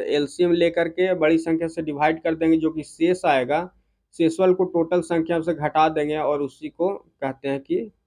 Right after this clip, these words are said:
संख्या हो जाएगा। चलिए आगे चलते हैं, क्वेश्चन अच्छा था। अ, आगे चलते हैं, क्वेश्चन नंबर जो कि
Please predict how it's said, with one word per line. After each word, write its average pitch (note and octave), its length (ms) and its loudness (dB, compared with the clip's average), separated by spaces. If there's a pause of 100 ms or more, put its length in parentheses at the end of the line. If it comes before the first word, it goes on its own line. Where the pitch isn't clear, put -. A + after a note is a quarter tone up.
(240)
संख्या B2 380 -6
हो A#2+ 100 0
जाएगा। A#2 260 -2
चलिए F3 280 4
आगे E3 220 6
चलते D#3+ 300 -2
हैं, D3+ 120 -8
क्वेश्चन E3 240 2
अच्छा E3+ 280 0
था। F3 240 -6 (880)
अ, B2 240 -4 (180)
आगे D#3+ 200 4
चलते F#3 280 0
हैं, F#3 100 4
क्वेश्चन F3 320 2
नंबर F3+ 180 6
जो F3 180 4
कि F3 240 2